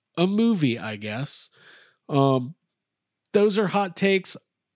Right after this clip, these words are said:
Listen, I like, I like the prequels, but I can't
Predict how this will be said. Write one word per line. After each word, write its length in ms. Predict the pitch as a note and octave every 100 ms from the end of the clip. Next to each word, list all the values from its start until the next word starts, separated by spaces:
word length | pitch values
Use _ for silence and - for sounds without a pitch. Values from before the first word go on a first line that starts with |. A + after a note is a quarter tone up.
| _ _ _ _
Listen, 540 | D#3 D3 B2 A#2+ A#2 B2+ _ _ _ _ _ -
I 100 | F#3+
like, 300 | G3+ F3+ E3+ F3 E3+ -
I 100 | E3+
like 280 | F#3 F3 -
the 80 |
prequels, 540 | D3 D#3 C#3+ C#3+ C#3 B2
but 100 | C#3
I 80 | C3
can't 360 | - C#3+ B2